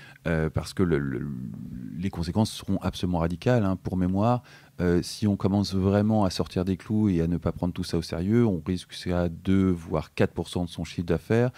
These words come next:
Euh, tout ça est plafonné à dix ou vingt millions selon les cas de figure. Enfin, de toute façon, euh, et on parle même pas du risque d'image, hein, qui pour une O N G peut être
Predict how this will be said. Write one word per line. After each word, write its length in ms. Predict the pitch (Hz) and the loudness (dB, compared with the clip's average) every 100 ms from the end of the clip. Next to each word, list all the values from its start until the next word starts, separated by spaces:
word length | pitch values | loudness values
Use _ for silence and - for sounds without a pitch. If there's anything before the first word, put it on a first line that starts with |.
| - - - - | -14 -20 -20 -4
Euh, 100 | 85 | -2
tout 160 | 80 95 | 0 -4
ça 280 | - 104 98 | -2 2 4
est 60 | |
plafonné 520 | 90 87 82 90 92 95 | 4 0 0 -2 0 0
à 80 | |
dix 300 | 85 95 95 | 0 -2 -4
ou 40 | 104 | -4
vingt 180 | 92 92 | 0 2
millions 320 | 92 92 101 | 2 2 0
selon 300 | - 87 87 | -2 -2 -2
les 80 | 82 | -2
cas 120 | 82 | -6
de 40 | |
figure. 220 | - 101 | -2 0
Enfin, 240 | 113 104 87 92 | 2 0 -2 -6
de 280 | 92 110 | 0 2
toute 200 | 131 110 | 4 2
façon, 340 | - 87 - 120 - - - - _ - | -2 -4 -4 -8 -12 -20 -20 -20 _ -4
euh, 120 | 90 | -2
et 40 | 95 | 0
on 80 | 90 | -2
parle 160 | 78 | 0
même 120 | 90 | 2
pas 120 | 95 113 | 4 4
du 100 | 90 | 6
risque 240 | 107 - | 2 2
d'image, 360 | 107 143 98 92 | 2 4 2 0
hein, 80 | |
qui 140 | 87 90 | -4 -4
pour 240 | 82 92 | 0 2
une 80 | 92 | 4
O 60 | 87 | 4
N 80 | |
G 140 | 92 123 | 2 2
peut 160 | 87 95 | 2 2
être 160 | 85 | 0